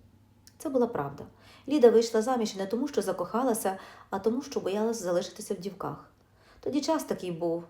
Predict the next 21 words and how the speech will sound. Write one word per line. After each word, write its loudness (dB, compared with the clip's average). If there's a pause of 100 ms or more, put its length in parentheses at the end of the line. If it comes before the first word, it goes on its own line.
(100)
і 2
вона, 0
бачачи, 2
що -4
з -4
Анатолієм 4
у 0
неї 0
не 0
буде 2
майбутнього, -4
вирішила, 2 (340)
що -6
краще -2
синиця -2
в -4
руках, -2
ніж -8
журавель 2
в -10
небі. -8